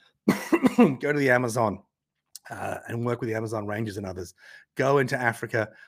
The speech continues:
work with painted dogs. Do these volunteer programs in the field. Get some field experience. Start to know what it's like to get dirty. Start to know what it's like. Go to the Pantanal with Patric-, uh, with Patricia Medici and work with the lowland tapirs. Get out there and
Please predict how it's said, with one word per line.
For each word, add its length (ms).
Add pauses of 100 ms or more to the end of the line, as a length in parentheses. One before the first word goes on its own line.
(120)
work 160
with 120
painted 300
dogs. 340 (480)
Do 140
these 180
volunteer 500
programs 460
in 80
the 80
field. 240
Get 120
some 160
field 300
experience. 600
Start 300
to 80
know 140
what 160
it's 160
like 240
to 80
get 260
dirty. 340
Start 320
to 80
know 120
what 140
it's 160
like. 240 (260)
Go 80
to 80
the 80
Pantanal 540
with 160
Patric-, 400
uh, 160
with 160
Patricia 340
Medici 460
and 100
work 220
with 80
the 60
lowland 340
tapirs. 500 (800)
Get 220
out 260
there 200
and 120